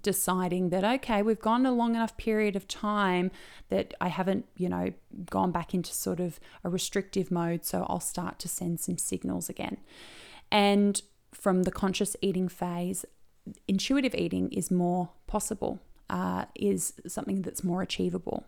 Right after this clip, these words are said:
So you can see, even just from that general breakdown of how we get to more food freedom, that the way in which you set your goals and set them so they're not miles apart, but just meters apart,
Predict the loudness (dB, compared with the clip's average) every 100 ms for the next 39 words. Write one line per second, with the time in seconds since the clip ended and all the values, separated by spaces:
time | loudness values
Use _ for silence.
0 | -12 -6 4 6 8 6 6 6 6 6
1 | 6 6 4 2 4 2 2 2 4 4
2 | 2 4 2 2 0 0 -2 -2 2 2
3 | 2 -2 -2 0 4 4 2 -2 0 2
4 | 2 0 -4 -4 -4 -4 -2 -4 -6 -20
5 | -20 2 6 6 4 -4 4 4 6 4
6 | 4 4 2 2 0 -2 -2 4 6 6
7 | 4 0 -8 -20 -10 0 6 6 6 2
8 | 4 6 6 2 0 -2 -2 0 2 0
9 | -6 -8 -4 2 2 2 2 2 2 4
10 | 6 8 8 6 4 0 -12 -14 -20 -4
11 | 0 4 6 6 6 4 0 -4 -2 0
12 | 2 0 -2 -4 -2 -4 -2 2 4 4
13 | 2 0 -2 -4 -2 0 -2